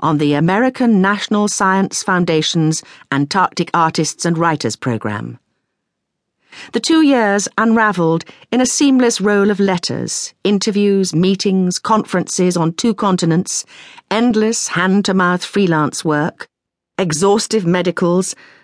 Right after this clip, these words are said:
and long walks through the bowels of the Foreign Office in London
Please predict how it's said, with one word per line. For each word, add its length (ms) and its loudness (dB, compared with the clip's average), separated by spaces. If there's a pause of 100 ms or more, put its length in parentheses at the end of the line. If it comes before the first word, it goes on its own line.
(180)
and 220 2
long 320 4
walks 500 0
through 180 -2
the 80 -2
bowels 460 0
of 100 -4
the 60 -2
Foreign 320 0
Office 320 -2
in 120 2
London 500 0